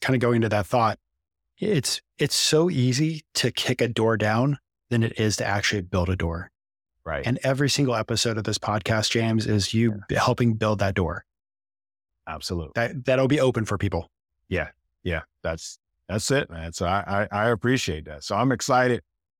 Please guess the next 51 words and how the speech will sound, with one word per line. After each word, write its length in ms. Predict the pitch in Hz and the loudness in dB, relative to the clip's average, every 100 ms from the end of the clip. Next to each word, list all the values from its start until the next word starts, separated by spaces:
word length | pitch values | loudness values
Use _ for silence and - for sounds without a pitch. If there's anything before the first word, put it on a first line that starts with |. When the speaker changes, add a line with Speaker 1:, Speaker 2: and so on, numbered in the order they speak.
| - | -2
Speaker 2:
I'm 120 | 123 | -2
excited 420 | 117 143 127 123 | 0 2 2 2
to 60 | 110 | 0
get 200 | 113 104 | -2 -2
this 160 | 113 | -4
thing 220 | - 110 | -2 -2
going. 440 | 104 120 117 113 110 _ _ - | 2 2 4 2 -2 _ _ -8
We're 120 | 101 | -6
gonna 220 | 98 101 | -2 0
get 200 | 98 113 | 0 0
these 220 | 98 104 90 | 0 -2 0
guests 300 | 107 110 - | 0 0 0
coming 280 | 117 110 | -2 0
on 240 | 110 110 101 | 2 2 2
board 400 | 98 104 113 117 | 2 2 2 0
and, 320 | 92 95 92 - | 0 -2 -2 -6
and 300 | 92 90 90 | -6 -6 -6
it'll 220 | 101 113 | -2 0
be 140 | 110 120 | 2 2
a 80 | 113 | 2
good 200 | 110 - | 0 -2
time. 260 | 131 143 - _ - | -4 -6 -10 _ -16
It's 160 | 85 | -12
gonna 160 | - 98 | -6 -2
be 80 | 101 | -2
a 80 | |
good 160 | 95 101 | 0 -2
time. 240 | 110 85 | -2 -6
I'm 140 | 78 82 | -8 -12
excited 440 | 80 110 107 104 | -4 0 2 0
to 100 | 95 | -2
hear 240 | 92 107 107 | 0 2 2
the 100 | 95 | 0
people's 400 | 107 101 98 87 | -2 -2 -4 -6
responses. 800 | 85 - 101 101 92 101 95 - _ _ _ - | -10 -2 0 0 0 0 0 -4 _ _ _ -4
And 100 | 120 | 0
that's, 260 | 143 - - | 0 -2 -4
and 100 | 135 | 0
that's 160 | 127 123 | 0 0
another 280 | 120 113 | 0 0
thing. 160 | 92 78 | -2 -4
I'm, 180 | 92 95 | -4 -4
I'm 220 | 101 98 98 | -2 0 2
looking 340 | 107 - 113 | 2 2 -2
for 160 | - 98 | -2 -4
feedback 580 | 120 120 110 107 110 | 2 2 2 0 -2
from 140 | - 107 | -2 2
individuals 680 | 110 104 110 101 110 113 92 | 2 2 2 2 4 2 0
or 180 | 87 | -4
people 500 | 85 117 113 117 107 87 | -2 -2 0 2 0 2
who 300 | 110 107 | 2 2